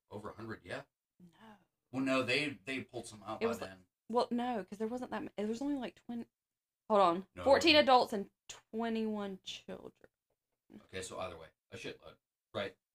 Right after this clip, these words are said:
Speaker 1: Um, there was a
Speaker 2: There was
Speaker 1: part
Speaker 2: a lot of kids, and there was baby.
Speaker 1: Well, there was a part where they had built a panic room, right? So the women and children get in this panic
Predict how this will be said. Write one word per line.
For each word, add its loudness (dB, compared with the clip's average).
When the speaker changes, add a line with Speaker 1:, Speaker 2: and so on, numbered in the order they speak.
Speaker 1:
Um, -8
there -2
was -10
a -6
Speaker 2:
There -4
was -6
Speaker 1:
part 0
Speaker 2:
a -4
lot 0
of -6
kids, -10
and -6
there -4
was -6
baby. -10
Speaker 1:
Well, -6
there -6
was -10
a -14
part -10
where -6
they -18
had -18
built -12
a -20
panic -16
room, -20
right? -14
So -20
the -18
women -12
and -10
children -12
get -20
in -20
this -20
panic -12